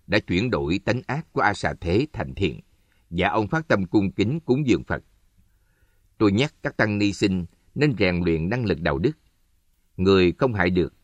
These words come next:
họ phải cung kính. Họ còn hại được là biết ta còn kém dở, phải ẩn nhẫn tu hành, để phát triển khả năng chúng ta thực sự vượt trội hơn người. Trên bước đường tu,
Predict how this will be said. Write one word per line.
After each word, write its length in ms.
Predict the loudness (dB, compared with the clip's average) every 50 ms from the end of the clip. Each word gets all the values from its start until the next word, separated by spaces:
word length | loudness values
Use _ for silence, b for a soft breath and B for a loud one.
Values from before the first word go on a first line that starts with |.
| _ _
họ 300 | 2 4 4 4 4 2
phải 140 | 0 -4
cung 200 | -2 -2 -2 -4
kính. 280 | -2 0 -2 0 0 -4 -6 _ _ _ _ _ _ _ _ _ _ _ _ _ _ _ _ _ _ _ _ _ _
Họ 280 | 0 4 4 4 4
còn 260 | 2 2 0 0 2 2
hại 160 | 0 0 0
được 240 | 0 0 -2 -2 -6 _ _ _ _ _
là 180 | -2 -2 0 2
biết 220 | 2 0 0 0
ta 260 | 0 0 0 0 -4 -6 -2
còn 240 | 0 0 0 0 -2
kém 300 | -2 -2 -2 0 -2 0 0
dở, 320 | 0 0 0 -2 -4 -6 -6 _ _ _ _
phải 100 | -2 -2
ẩn 200 | -2 0 -2 0
nhẫn 220 | 0 0 0 0 2
tu 180 | 2 2 2
hành, 220 | 2 -2 -8 -8 -12 -18 _ _ _ _ _ -4
để 140 | -2 -2 0
phát 220 | 0 -2 -2 0
triển 160 | -2 -2 0
khả 120 | 0 0 0
năng 240 | 0 0 -2 -2
chúng 220 | -2 -4 -4 -4 -2
ta 180 | -2 -2 -2
thực 180 | -2 -4 -6 -6
sự 320 | -4 -2 -2 -2 -2 -4 -6 -4
vượt 220 | -2 -2 -2 0 -2
trội 180 | -2 -2 0
hơn 200 | -2 -2 -2 -2
người. 200 | -4 -6 -8 -10 _ _ _ _ _ _ _ _ _ _ _ _ _ _ _ _ _ _ _ _ _ _ _ _ _ _ _ _ _ _
Trên 180 | 0 2 4 4
bước 140 | 2 2 4
đường 240 | 0 0 0 -2 0
tu, 260 | 2 2 2 2